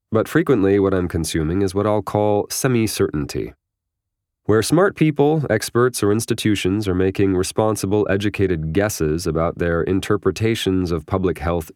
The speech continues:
data or guidance and reminding us that what we're learning about this virus is evolving quickly.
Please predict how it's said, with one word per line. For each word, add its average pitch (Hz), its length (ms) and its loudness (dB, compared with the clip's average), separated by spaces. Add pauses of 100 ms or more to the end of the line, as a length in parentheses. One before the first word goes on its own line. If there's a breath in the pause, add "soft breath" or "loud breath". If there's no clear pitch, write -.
data 95 460 0
or 78 260 -6
guidance 90 680 -2
and 76 180 -4
reminding 110 440 2
us 110 320 -2
that 85 240 -4
what 82 180 -4
we're 80 220 0
learning 139 320 4
about 104 260 2
this 90 160 -2
virus 92 480 0
is 87 320 -2
evolving 90 720 0
quickly. 82 460 -2